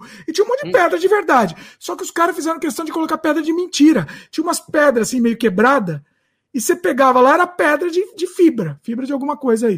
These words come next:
Speaker 2: Nossa.
Speaker 1: O Glaudston falou que é de carbono, não sei, não, não entendo essas coisas. Mas é um negócio normal, assim, você vê que gasta dinheiro desnecessariamente. É uma coisa
Speaker 2: Pior que é.
Speaker 1: absurda, assim. Não, não, não faz sentido.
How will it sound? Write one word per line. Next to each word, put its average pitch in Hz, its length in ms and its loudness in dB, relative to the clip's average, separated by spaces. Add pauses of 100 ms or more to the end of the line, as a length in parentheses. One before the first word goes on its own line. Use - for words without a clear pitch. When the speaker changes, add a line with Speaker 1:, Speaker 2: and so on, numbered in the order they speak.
Speaker 2:
Nossa. 151 340 -10
Speaker 1:
O 143 40 -10
Glaudston 226 320 -2
falou 254 140 -2
que 262 60 -2
é - 20 2
de 226 80 -6
carbono, 240 480 2
não 269 80 -4
sei, 285 180 -6
não, 247 180 0
não 254 140 0
entendo 240 320 -2
essas 226 220 -10
coisas. 160 180 -16 (420)
Mas 247 280 2
é 440 160 -4
um - 20 2
negócio 359 360 -2
normal, 349 420 -4
assim, 262 500 -2
você - 240 -4
vê 254 220 0
que 427 320 -8 (100)
gasta 381 440 -2
dinheiro 302 440 -6
desnecessariamente. 277 1080 -6 (280)
É 226 80 -8
uma 247 160 -2
coisa 269 240 -4
Speaker 2:
Pior 220 80 -10
que 240 80 -10
é. 214 60 -6
Speaker 1:
absurda, 196 460 -12
assim. - 120 -20 (720)
Não, 220 180 4
não, 208 100 4
não 220 240 4
faz 240 220 0
sentido. 214 340 -4